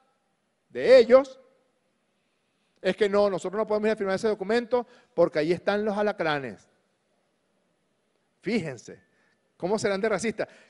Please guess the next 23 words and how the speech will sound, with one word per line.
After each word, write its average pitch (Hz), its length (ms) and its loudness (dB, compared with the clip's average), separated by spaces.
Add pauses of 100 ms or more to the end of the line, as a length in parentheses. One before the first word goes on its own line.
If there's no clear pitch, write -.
(120)
Que 185 100 -2
aceptan 220 480 0
hablar 208 260 0
con 247 200 -2
nosotros, 226 440 0
pero 202 140 -4
con 190 140 -6
ustedes 175 320 -2
no. 123 200 -10 (3000)
Y 202 100 -2
ustedes 190 280 2
tampoco 190 240 2
quieren 190 160 0
hablar 165 180 2
con 170 80 0
ellos, 156 160 -2
eso 190 80 -2
lo 170 80 0
sé. 135 180 -4 (4000)
Así 175 260 -6
serán 269 300 -2
de 277 80 4
racistas. 185 840 -4